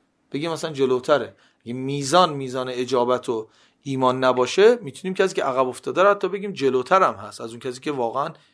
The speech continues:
بیشتر تلاش کرده. حضرت فرمودن که: «ولکن به درجات الایمان قدم الله السابقین.»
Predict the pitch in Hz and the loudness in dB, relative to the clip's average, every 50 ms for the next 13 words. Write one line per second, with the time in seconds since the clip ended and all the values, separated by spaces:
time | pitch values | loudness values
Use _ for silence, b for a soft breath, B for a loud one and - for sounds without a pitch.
0 | b b 120 117 - - - 147 139 - - 107 101 101 95 - - - - 110 | b b -6 -6 -2 2 4 2 2 2 -2 -8 -10 -10 -12 -14 -16 -16 -18 -18
1 | - - - - - _ _ - _ _ _ _ B B B B B B B B | -18 -20 -20 -20 -20 _ _ -20 _ _ _ _ B B B B B B B B
2 | B B B B - - 120 117 123 160 165 165 - 147 131 131 135 156 170 185 | B B B B 0 2 2 6 8 8 8 8 8 6 6 6 4 2 2 2
3 | 202 196 190 196 220 214 190 147 131 127 127 147 156 151 131 - - 117 104 101 | 2 2 4 4 4 4 6 8 6 8 10 10 8 8 6 4 -2 -6 -8 -10
4 | 101 - b b b b b b b _ 131 127 120 120 127 127 131 131 127 120 | -10 -14 b b b b b b b _ 4 4 8 8 8 8 8 6 4 4
5 | 131 135 127 131 131 123 123 - - 135 127 127 117 - - - 135 131 135 135 | 4 4 6 8 6 6 4 4 2 0 0 0 -2 -8 -10 -8 -6 -4 -2 0
6 | 135 131 131 131 131 127 139 180 208 202 - 156 147 120 123 131 131 127 127 127 | 4 6 8 8 8 8 8 6 6 8 6 6 6 4 2 0 0 2 2 2
7 | 123 123 120 123 120 117 113 113 120 104 - - - - 113 110 113 101 113 110 | 0 2 2 2 2 2 2 0 -4 -6 -6 -8 -6 -4 -2 -2 -2 -4 -6 -10
8 | 101 110 110 107 98 98 | -10 -12 -12 -12 -14 -16